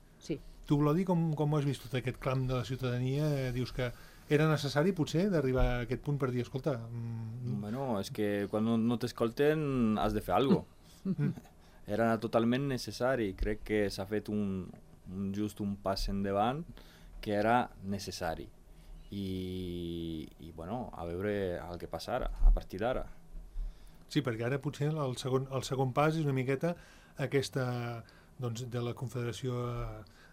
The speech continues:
Speaker 2: de la ces, que posar-se d'acord en quin serà l'augment dels salaris de cara a l'any que ve, perquè, clar, si la inflació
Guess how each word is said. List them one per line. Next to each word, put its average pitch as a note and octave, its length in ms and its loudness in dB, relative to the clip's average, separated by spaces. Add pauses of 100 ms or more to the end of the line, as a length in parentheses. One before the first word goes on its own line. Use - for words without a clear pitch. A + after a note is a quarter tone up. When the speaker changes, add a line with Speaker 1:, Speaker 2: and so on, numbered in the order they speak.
(100)
Speaker 2:
de B2 220 -2
la A#2 120 -2
ces, E3 300 4
que D3 240 2 (340)
posar-se C3 360 2
d'acord D3 440 6
en E3 200 4 (300)
quin D#3+ 160 6
serà C#3+ 400 4
l'augment C#3 540 4 (100)
dels B2+ 240 2
salaris C#3+ 400 4
de B2+ 100 0
cara C#3 320 2
a C#3 80 -2
l'any B2+ 160 0
que A#2+ 120 -2
ve, D3 100 4
perquè, A2+ 240 -2
clar, C#3 160 0
si C3+ 140 -6
la B2+ 60 0
inflació C3 300 0